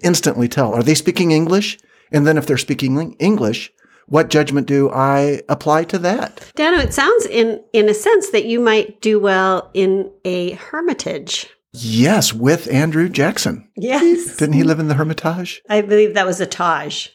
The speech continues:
Speaker 2: I was talking about a Tidge.
Speaker 1: Claire, I, w-, I think I would do well as a hermit. Most people shock, offend, or appall me. But I would fear that living alone in some sort of a hermitage, that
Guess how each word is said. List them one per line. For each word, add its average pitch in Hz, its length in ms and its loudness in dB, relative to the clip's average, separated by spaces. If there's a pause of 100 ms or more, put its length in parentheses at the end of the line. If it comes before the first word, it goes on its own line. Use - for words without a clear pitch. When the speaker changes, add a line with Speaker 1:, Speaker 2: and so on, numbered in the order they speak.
(120)
Speaker 2:
I 196 140 0
was 196 100 2
talking 170 160 -2
about 160 140 -6
a 147 60 -8
Tidge. - 480 -4 (200)
Speaker 1:
Claire, 262 380 2
I, 247 140 2
w-, 254 260 -2
I 220 120 2
think 233 280 0
I 175 100 4
would 143 680 0
do 123 180 4
well 113 300 2
as 104 160 -2
a 107 60 -4
hermit. 104 580 -4
Most 151 580 2
people 120 580 0 (220)
shock, - 640 -2
offend, 131 500 2
or 113 220 2
appall 147 400 -2
me. 98 340 -8 (140)
But 175 500 0 (100)
I 127 120 2
would 180 320 2
fear 104 340 0
that 107 160 -2
living 143 280 2
alone 120 360 2
in 117 80 2
some 120 160 -2
sort 117 220 -4
of 107 80 -6
a 107 60 -4
hermitage, - 680 -4
that 131 520 0